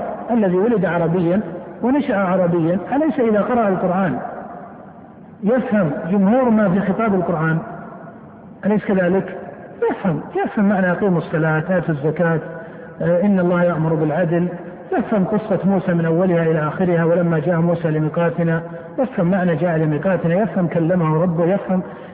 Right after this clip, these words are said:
يفهم الإنسان، يعني الإنسان ما يزال اللسان قائما. لكن هناك بعض الحقائق العلمية الخاصة، نعم، هي تحتاج لإنسان فصيح،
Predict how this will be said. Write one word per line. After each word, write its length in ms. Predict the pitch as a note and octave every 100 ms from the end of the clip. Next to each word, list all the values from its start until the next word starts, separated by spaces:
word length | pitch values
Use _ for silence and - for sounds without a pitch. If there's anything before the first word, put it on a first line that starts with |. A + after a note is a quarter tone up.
| -
يفهم 340 | A4 - G#3+ E3+
الإنسان، 440 | E3+ - G#3+ D3+
يعني 220 | D#3 G3
الإنسان 520 | G3 F#3+ - D4+ D4 - - - -
ما 80 | C4+
يزال 320 | G4+ B3 B3+ A3+
اللسان 360 | G#3 G#3 A#3
قائما. 360 | A#3+ G#4 F#3+ D3+ A#2+ - - - - - - - - -
لكن 220 | C#4 D4+ D#4
هناك 380 | C#4+ D#4+ D#4
بعض 240 | C4 C4 B3
الحقائق 560 | G#3 A3 A3+ G3 F#3+
العلمية 440 | G3 F3 F3+ F3+ E3+
الخاصة، 460 | D3+ A3 A#3 C#4
نعم، 240 | D#4 A#3+ D3+
هي 160 | G#3 B3
تحتاج 340 | B3+ - B3+
لإنسان 440 | G3+ E3+ A3+ C4 A#3+
فصيح، 460 | B3+ - D#3+ -